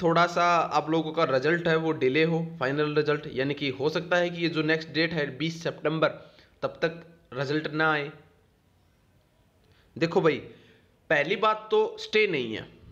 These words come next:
ठीक है, स्टे बिल्कुल भी नहीं है, कहीं पे भी मेंशन नहीं है, but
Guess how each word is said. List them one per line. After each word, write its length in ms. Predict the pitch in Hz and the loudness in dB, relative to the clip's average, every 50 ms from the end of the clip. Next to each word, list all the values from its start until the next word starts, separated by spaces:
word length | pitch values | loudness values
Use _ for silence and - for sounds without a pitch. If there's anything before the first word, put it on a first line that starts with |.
| - - - - - - - - - - - - - - - - _ _ _ _ - | -20 -20 -20 -20 -20 -20 -20 -20 -20 -20 -20 -20 -20 -20 -20 -20 _ _ _ _ -6
ठीक 160 | - 175 175 | -4 0 0
है, 80 | 190 - | 0 -2
स्टे 300 | - - - - 170 180 175 | -2 -4 -2 2 2 4 4
बिल्कुल 340 | 170 170 160 160 180 185 | 4 2 2 2 2 0
भी 120 | 185 170 170 | 2 2 2
नहीं 180 | 160 143 135 | 2 4 4
है, 80 | 156 190 | 2 2
कहीं 280 | 190 - 131 139 147 147 | 2 2 0 2 0 0
पे 120 | 143 147 | 0 0
भी 140 | 139 147 151 | 0 0 0
मेंशन 340 | 147 139 135 131 131 151 143 | 0 0 0 0 0 -2 -2
नहीं 160 | 135 127 127 | -2 -2 -4
है, 140 | 147 - - - - - - - _ - 123 | -6 -8 -12 -18 -20 -20 -20 -20 _ -6 -2
but 140 | 143 196 | 0 0